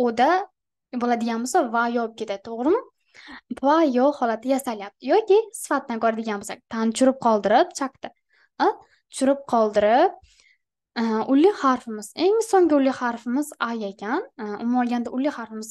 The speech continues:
A bo'lgani uchun biz bu yerga A yoni biriktiramiz. Chagayo holati yasalyapti. Yoki nuqta bo'ladigan bo'lsa, tan tushirib qoldirib, eng so'nggi unli harfimiz ham U ekan.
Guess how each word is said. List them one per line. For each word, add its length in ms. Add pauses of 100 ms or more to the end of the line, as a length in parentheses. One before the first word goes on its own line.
A 240
bo'lgani 320
uchun 240
biz 180
bu 140
yerga 320
A 160 (140)
yoni 260
biriktiramiz. 480
Chagayo 720
holati 380
yasalyapti. 580 (480)
Yoki 240
nuqta 480
bo'ladigan 560
bo'lsa, 240
tan 160
tushirib 340
qoldirib, 580 (200)
eng 180
so'nggi 280
unli 180
harfimiz 400
ham 120 (640)
U 240
ekan. 280